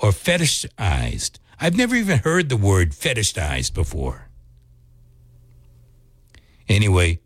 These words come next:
because of that, Massachusetts Chapter two seventy-two, Section sixteen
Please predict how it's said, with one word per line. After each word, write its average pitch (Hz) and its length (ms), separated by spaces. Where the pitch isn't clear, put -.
because 151 420
of 123 140
that, 82 320
Massachusetts 147 880
Chapter 127 500
two 151 280
seventy-two, 123 760
Section 127 520
sixteen 101 840